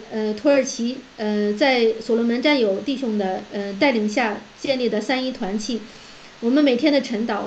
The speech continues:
为郭先生，为爆料革命，为我们所有全球的新中国联邦人，我们所有的战友去祷告，去求神带领，呃，让我们，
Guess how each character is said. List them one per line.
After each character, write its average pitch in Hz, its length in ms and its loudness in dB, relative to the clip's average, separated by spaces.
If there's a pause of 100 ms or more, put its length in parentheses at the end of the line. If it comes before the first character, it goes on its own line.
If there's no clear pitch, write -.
为 247 280 4 (400)
郭 302 140 6
先 285 180 2
生， 262 200 -4
为 240 280 0 (280)
爆 285 140 2
料 269 140 2
革 196 200 -6
命， 233 360 -4
为 311 120 4
我 269 80 4
们 220 160 -2
所 226 200 0
有 220 220 2
全 220 240 -6
球 220 220 -2
的 208 260 -2 (400)
新 269 220 -2
中 277 100 4
国 262 120 4
联 247 180 2
邦 277 180 2
人， 214 300 0 (240)
我 220 80 -2
们 233 80 0
所 269 160 4
有 311 100 6
的 240 80 4
战 262 240 0
友 196 80 -2
去 196 160 -10
祷 208 260 -8
告， 208 240 -4 (600)
去 302 180 0
求 262 220 2
神 262 240 -2
带 330 160 4
领， 202 260 -2 (380)
呃， 220 380 -2
让 320 200 4
我 262 60 2
们， 240 340 -2